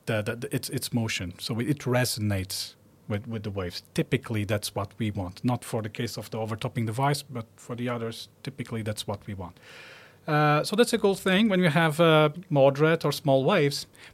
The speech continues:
But what happens when it, when it comes to the winter? So suddenly the waves are very big. And do we want to amplify those, th-, those, those, those motions of the wave? No, we don't want that because it will destroy the thing.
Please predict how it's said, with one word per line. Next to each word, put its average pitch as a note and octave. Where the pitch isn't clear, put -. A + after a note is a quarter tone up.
But D3
what D#3+
happens D#3
when D3
it, D3
when D3
it C#3+
comes C#3
to -
the C#3+
winter? C#3
So -
suddenly D3+
the C#3
waves C3
are B2
very A#2+
big. A#2+
And C3
do C#3+
we D3
want B2
to D3+
amplify C3
those, C3
th-, C3
those, A#2+
those, A#2
those A2+
motions A2
of B2
the B2
wave? A2
No, C3+
we D3+
don't D3
want C3
that A2+
because A#2+
it A#2+
will B2
destroy A2
the G2
thing. E2